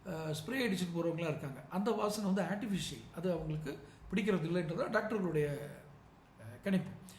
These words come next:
அஹ், உடல் உறவுக்கு முன்னாடி குளித்து நல்ல தூய்மையாக, உற்சாகமாக, எவ்வளோ முக்கியம், அஹ், உடம்பையோ அந்த வாய் தொன்னா-, வாயில நல்ல வாசனையோட,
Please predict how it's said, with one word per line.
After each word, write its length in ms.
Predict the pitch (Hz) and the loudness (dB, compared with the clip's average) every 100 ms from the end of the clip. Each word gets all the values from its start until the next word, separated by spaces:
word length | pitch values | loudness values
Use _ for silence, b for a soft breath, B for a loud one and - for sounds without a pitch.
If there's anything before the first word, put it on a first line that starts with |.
| B B - | B B -10
அஹ், 440 | - 165 156 151 151 - - - | -4 -2 -2 -4 -6 -10 -14 -10
உடல் 260 | 190 202 285 | -2 0 2
உறவுக்கு 380 | 269 262 220 220 | 0 -2 -2 0
முன்னாடி 560 | 156 208 233 147 143 - | 2 2 2 0 -2 -4
குளித்து 500 | 180 185 - - 214 - B B - - | 0 2 2 -2 -2 -4 B B -20 -6
நல்ல 220 | 180 202 | 0 2
தூய்மையாக, 680 | 180 202 190 170 160 143 165 - | 2 2 4 2 0 -2 -4 -2
உற்சாகமாக, 600 | 165 160 190 156 151 156 165 - - - - - - | 0 4 6 6 2 2 -2 -6 -14 -20 -20 -20 -4
எவ்வளோ 280 | 165 214 233 | 4 6 6
முக்கியம், 380 | 190 165 156 151 B B - | 4 2 -2 -6 B B -4
அஹ், 380 | 165 156 143 - 196 | 0 0 -2 -2 0
உடம்பையோ 420 | 180 175 156 254 359 - - - - - - | 4 4 2 0 -4 -10 -18 -20 -20 -16 -8
அந்த 360 | 160 160 151 - - 180 | -2 -2 -2 -6 -10 0
வாய் 200 | 175 160 | 2 4
தொன்னா-, 260 | 151 156 156 | 2 2 0
வாயில 360 | 170 165 156 147 | 2 2 2 0
நல்ல 240 | 156 156 | 0 0
வாசனையோட, 640 | 147 160 156 160 147 139 | 0 -2 -2 -2 -2 -2